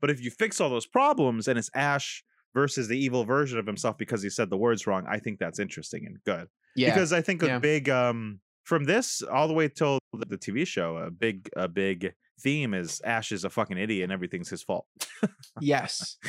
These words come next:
Speaker 2: Yeah, yeah. Especially in the T V show, they really, like, ride that
Speaker 1: Especially in
Speaker 2: home.
Speaker 1: the T V show. They make him way dumber in the,
Speaker 2: Yeah.
Speaker 1: more dumb in the T V show. Which, fun fact, they didn't have, I didn't know this, they didn't have any of the rights to the Army of Darkness stuff, probably 'cause all the stuff you said
Speaker 2: Mm-hmm.
Speaker 1: for the first season of Ash.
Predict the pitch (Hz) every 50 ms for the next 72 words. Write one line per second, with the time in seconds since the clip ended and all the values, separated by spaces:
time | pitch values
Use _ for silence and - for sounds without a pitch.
0 | - - - 123 123 127 127 120 113 123 - - 208 208 - 160 175 139 120 117
1 | 123 - 127 151 160 127 - 127 107 101 95 101 120 135 131 120 110 92 87 90
2 | 85 82 - - - - _ _ _ _ - - 107 107 110 110 98 113 107 98
3 | 87 110 117 117 101 87 90 110 - - - - - - - - - - _ _
4 | _ - 139 160 165 143 123 120 95 85 87 92 98 95 92 85 82 85 82 85
5 | 82 82 85 85 87 90 92 - - 147 156 147 120 95 92 90 90 87 - 87
6 | 87 87 82 80 - 107 - - 90 92 - - - - - _ 143 208 302 -
7 | - - - 190 170 165 - 165 147 143 - 151 143 135 175 180 175 160 147 -
8 | _ - 127 143 147 151 139 139 135 139 139 151 139 131 147 180 147 117 - -
9 | 127 139 139 147 143 123 127 127 117 110 98 104 117 156 175 - - 110 101 90
10 | 90 92 95 95 87 90 87 - - 85 - - - - - 107 107 104 - 117
11 | 98 104 95 92 90 - - 127 135 - - 95 135 135 104 90 85 135 131 -
12 | - - 117 104 - - 110 104 - - 120 131 - 117 95 82 82 85 85 87
13 | - - -